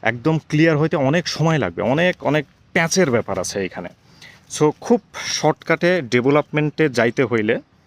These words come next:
বিদেশি সংস্থার কাছে ইম্পর্টেন্ট সেনসিটিভ যে পয়েন্টগুলো আছে, যেমন, আহ,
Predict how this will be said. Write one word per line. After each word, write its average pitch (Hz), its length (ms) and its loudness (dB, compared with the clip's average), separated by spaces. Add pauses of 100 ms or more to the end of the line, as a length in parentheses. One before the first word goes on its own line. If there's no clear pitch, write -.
(480)
বিদেশি 156 380 2
সংস্থার 143 500 -2
কাছে 156 420 -2
ইম্পর্টেন্ট 139 520 0
সেনসিটিভ 131 520 -2 (800)
যে 117 320 0
পয়েন্টগুলো 127 400 4
আছে, 107 220 0
যেমন, 110 360 2
আহ, 107 120 0